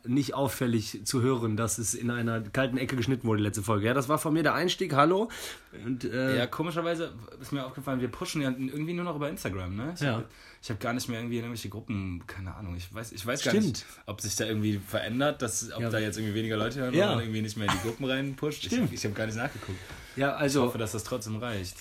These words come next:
Speaker 1: also die Folge, wenn ihr die gerade hört, dann habt ihr es wahrscheinlich, ähm, gepusht bekommen über alle Kanäle, weil wir werden diese Folge überall pushen.
Speaker 2: Ja, wir müssen wieder mehr
Speaker 1: Wir
Speaker 2: pushen.
Speaker 1: machen auch, ja, du wolltest ja auch,
Speaker 2: Push it
Speaker 1: du hast
Speaker 2: to
Speaker 1: ja
Speaker 2: the
Speaker 1: gesagt,
Speaker 2: limit.
Speaker 1: Facebook ist tot.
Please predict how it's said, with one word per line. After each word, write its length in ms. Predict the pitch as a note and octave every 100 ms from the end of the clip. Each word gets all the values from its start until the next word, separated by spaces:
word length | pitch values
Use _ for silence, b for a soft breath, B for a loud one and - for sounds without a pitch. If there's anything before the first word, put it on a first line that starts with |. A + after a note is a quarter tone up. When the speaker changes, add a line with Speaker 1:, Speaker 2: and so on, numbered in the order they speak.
| -
Speaker 1:
also 180 | C#3+ C#3
die 220 | C3+ G#3
Folge, 420 | - G3 G3+ G3
wenn 120 | D#3 E3
ihr 80 | D3
die 140 | F3
gerade 260 | E3 D#3+ C3+
hört, 340 | E3+ G3 - C#3+
dann 340 | C#3+ D3 D3 -
habt 240 | C#3 -
ihr 80 | D#3+
es 100 | C3+
wahrscheinlich, 720 | C#3+ D3+ D3+ D#3 D3+ - -
ähm, 460 | C3+ C#3 C#3 C3+ B2
gepusht 400 | B2+ D#3 D#3 -
bekommen 380 | A#2 A#2 G#2+ -
über 300 | A#2+ B2 C#3+
alle 180 | D3
Kanäle, 400 | C#3 C#3 C3 A#2+
weil 140 | G2+ A2+
wir 80 | A#2
werden 320 | C3 C3 A#2+
diese 260 | C#3 D3+ D3
Folge 540 | C#3 C3+ C3 C3 B2+ -
überall 340 | C3 B2 A2+
pushen. 420 | G2+ A2 G#2 F#2+ -
Speaker 2:
Ja, 100 | G#2
wir 80 | G#2+
müssen 240 | A2 B2 A2
wieder 180 | A2
mehr 300 | G#2+ G#2+ F#2+ F#2 -
Speaker 1:
Wir 100 | A#2
Speaker 2:
pushen. 220 | B2 F3 F3
Speaker 1:
machen 40 |
auch, 180 | D3 -
ja, 120 | C3+
du 120 | B2+
wolltest 280 | D3 F#3 E3+
ja 80 | E3+
auch, 60 |
Speaker 2:
Push 100 | C#3+
it 60 | D3
Speaker 1:
du 40 |
hast 80 | D#3+
Speaker 2:
to 40 | F3
Speaker 1:
ja 20 |
Speaker 2:
the 40 | D3+
Speaker 1:
gesagt, 280 | C#3+ C#3+
Speaker 2:
limit. 160 | - A2+
Speaker 1:
Facebook 380 | F3 F3+ - A#2+
ist 140 | A2
tot. 300 | F#3 B2 F2+